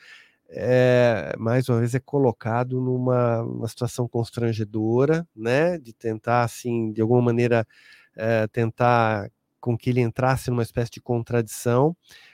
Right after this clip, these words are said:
quando é trazido a ele, né, uma mulher que tinha, é, caído em adultério e tudo mais, e eles falaram, "Bom, e aí? O que que faz agora, né? Se é pra perdoar, perdoar, perdoar, como é que faz?"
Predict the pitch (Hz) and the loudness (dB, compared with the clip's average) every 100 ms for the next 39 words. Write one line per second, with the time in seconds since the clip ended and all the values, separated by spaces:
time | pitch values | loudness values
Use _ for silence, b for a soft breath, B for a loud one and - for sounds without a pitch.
0 | b _ 143 143 165 170 156 151 170 131 | b _ 6 6 6 6 4 4 4 4
1 | 110 143 147 117 120 139 139 120 123 131 | 2 2 4 4 4 4 4 4 4 4
2 | 127 143 175 139 127 143 123 110 - 123 | 2 0 -2 -2 0 -2 -6 -10 -12 -10
3 | 120 110 104 _ _ _ _ - 98 - | -8 -8 -10 _ _ _ _ -16 -14 -12
4 | 113 110 110 113 113 113 - 131 147 135 | -10 -10 -8 -8 -8 -8 -2 2 4 4
5 | 120 113 - 120 113 123 151 151 131 135 | 2 0 -6 -6 0 2 4 4 0 -6
6 | 139 143 180 185 208 160 107 95 208 - | -6 -4 -2 -2 -2 -4 -6 -12 -16 -14
7 | - 165 127 104 107 104 90 87 104 151 | -4 -2 -2 -6 -10 -8 -10 -8 -2 -2
8 | 139 175 143 - 156 131 170 175 - 165 | 0 -2 -2 -4 -4 0 2 2 0 -2
9 | 135 170 180 - 139 151 202 196 208 262 | 0 2 2 0 0 2 2 2 0 -2
10 | - 147 104 | -2 -6 -6